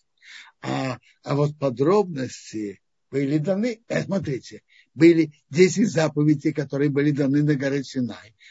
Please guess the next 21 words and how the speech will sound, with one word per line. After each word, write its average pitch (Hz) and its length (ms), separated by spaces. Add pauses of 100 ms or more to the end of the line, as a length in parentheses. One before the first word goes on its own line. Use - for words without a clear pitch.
Одна 127 300
из 139 160
них 147 180
суббота. 196 540 (680)
Но 131 120
это 156 220
только 151 640 (380)
часть 233 360
заповедей, 110 600
а 95 40
потом 147 640 (400)
М-, 131 140 (180)
Моше 143 360
передавал 135 560
евреям 147 420
дальше. 233 380
Не, 117 160 (240)
это, - 160 (160)
это, - 140 (140)
наоборот, 143 600 (480)
каждое 196 600